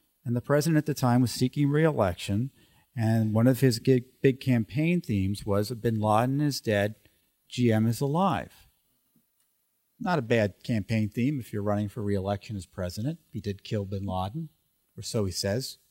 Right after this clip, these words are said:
He hasn't released the photos, though. The, uh, uh, so, so you had this terrorist attack. He went in there and had Gaddafi killed, and, and Libya turned into a mess.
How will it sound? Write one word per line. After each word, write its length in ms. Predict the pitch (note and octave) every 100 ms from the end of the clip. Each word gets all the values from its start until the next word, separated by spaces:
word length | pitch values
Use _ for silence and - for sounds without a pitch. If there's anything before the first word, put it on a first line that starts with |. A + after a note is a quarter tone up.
| _ _
He 80 | B2+
hasn't 180 | G#2 G2+
released 280 | G#2 G2+ -
the 60 |
photos, 400 | - B2+ G#2+ -
though. 220 | F2 G#2 - _ _ _ _ _ - _ -
The, 360 | C3 A#2+ A#2+ -
uh, 420 | A#2+ A2+ G#2+ G#2 A2+ _ _ _ _ _ _
uh, 100 | - - - _ _ _ _
so, 280 | - - C#3
so 160 | C3 C3+
you 140 | C3
had 180 | A#2+ C3+
this 160 | B2 -
terrorist 400 | E3 G#3+ G3 C3+
attack. 340 | - G2+ G2+
He 80 | A#2
went 220 | B2 D3+
in 100 | E3+
there 220 | C#3 A2
and 80 | G#2+
had 200 | C3 C#3+
Gaddafi 540 | G#2+ G2+ D3+ D#3+ C3
killed, 440 | - G2+ D2+ C2+ - _ _ _ _ _ _ _
and, 420 | B2+ B2 A#2+ A2+ -
and 240 | A#2 A2+ G2+
Libya 400 | A2 D3+ C#3+ A2+
turned 280 | - B2 A#2
into 280 | A2+ A#2
a 80 | F#2+
mess. 640 | F#2+ D3 A#2 A#2 - -